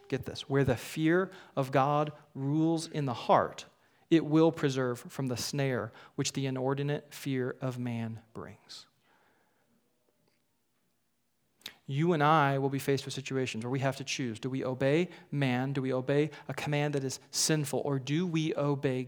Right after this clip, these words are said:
God? And the decision that you will make will come out of what you fear most. Do you fear God more than you fear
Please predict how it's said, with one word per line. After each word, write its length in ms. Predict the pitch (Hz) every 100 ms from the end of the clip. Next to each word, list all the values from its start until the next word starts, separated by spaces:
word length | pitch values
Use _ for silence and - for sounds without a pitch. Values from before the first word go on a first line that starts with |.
| - -
God? 400 | 82 - - - _ _ _ _ _ _ _ _ _ - - -
And 220 | 143 135
the 120 | 127 139 - _ _ -
decision 680 | 135 - 175 196 156 135 131
that 140 | 131
you 200 | 139 165
will 120 | 151
make 280 | 147 151 139
will 80 | 131
come 300 | - 160 -
out 180 | 131 131
of 100 | 127
what 300 | 143 - 147
you 120 | 143
fear 340 | - 139 120
most. 540 | 113 98 123 - - - _ - _ -
Do 280 | 120 165 202
you 240 | 170 165
fear 360 | 151 - 135 117
God 540 | 120 127 120 165 247 - _ _ _ _ _ -
more 380 | 135 147 170 170
than 160 | 180
you 100 | 175
fear 500 | 170 - 135 135 135